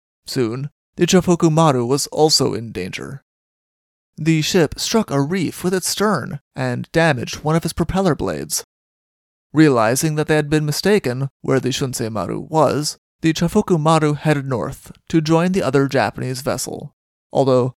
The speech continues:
now they were experiencing a vibration due to the damage to the ship's propeller. Meanwhile, the local Aboriginal population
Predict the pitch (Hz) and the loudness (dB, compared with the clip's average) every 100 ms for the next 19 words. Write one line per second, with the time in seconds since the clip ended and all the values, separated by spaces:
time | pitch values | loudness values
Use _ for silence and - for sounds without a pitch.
0 | - - 151 123 131 139 131 143 - 139 | -6 2 4 4 4 2 0 -2 -2 -2
1 | 131 - 135 123 - 160 156 156 147 170 | -2 -2 -4 -4 -4 -2 2 2 2 2
2 | 165 - 139 - - 151 170 170 160 143 | 0 -4 -8 -12 -8 0 0 2 0 2
3 | 123 107 - - 139 131 120 - - - | 0 -2 -8 -6 -6 -6 -6 -6 -6 -6
4 | 135 - 151 98 - 147 _ _ _ _ | -6 0 0 0 -8 -16 _ _ _ _
5 | _ _ _ _ _ 165 156 113 95 107 | _ _ _ _ _ 0 0 0 0 0
6 | 160 160 _ _ - 170 180 - 196 240 | -2 -4 _ _ -2 0 0 2 2 4
7 | 208 139 - - 165 156 156 147 135 - | 2 0 0 -2 2 2 2 0 0 0
8 | 143 139 135 139 143 | 0 2 0 0 -4